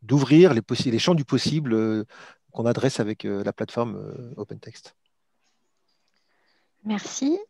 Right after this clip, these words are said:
Speaker 2: Euh, il y avait une, une dernière question que j'ai vue passer. C'était tu, tu, tu, tu.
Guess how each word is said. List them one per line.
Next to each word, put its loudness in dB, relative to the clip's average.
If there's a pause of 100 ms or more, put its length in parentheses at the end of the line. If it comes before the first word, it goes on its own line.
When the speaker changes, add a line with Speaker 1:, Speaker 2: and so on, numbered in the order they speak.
(760)
Speaker 2:
Euh, 4
il -16
y 0
avait 2
une, 0
une -10
dernière 2
question -8
que -16
j'ai -10
vue -14 (180)
passer. -4 (1200)
C'était -6 (1300)
tu, -14
tu, -18
tu, -14
tu. -12